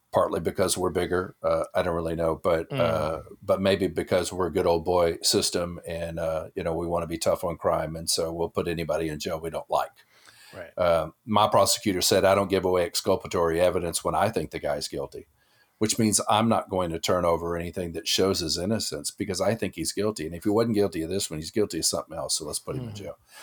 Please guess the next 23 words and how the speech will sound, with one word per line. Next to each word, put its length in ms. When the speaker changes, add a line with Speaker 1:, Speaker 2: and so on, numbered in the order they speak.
Speaker 1:
So 120
that 60
Speaker 2:
It's 100
Speaker 1:
has 120
Speaker 2:
like, 20
Speaker 1:
to 60
Speaker 2:
how 40
Speaker 1:
stop. 100
Speaker 2:
are 60
you 180
even 380
justifying 680
this 360
if 240
you 140
have 320
that 140
evidence 440
that 140
shows 260
that 140
he's 160
innocent? 540